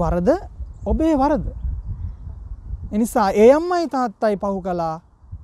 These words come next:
ඒ අම්මයි තාත්තයි යම් කර්මයක් කරලා තිබ්බ නරක කර්මයක්, ඒ වගේ දරුවන් ලබන්න. එනිසා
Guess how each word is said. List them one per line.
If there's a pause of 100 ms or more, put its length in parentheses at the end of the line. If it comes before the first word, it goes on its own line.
(320)
ඒ
අම්මයි
තාත්තයි
යම්
කර්මයක්
කරලා
තිබ්බ
නරක (100)
කර්මයක්, (500)
ඒ
වගේ
දරුවන්
ලබන්න. (1700)
එනිසා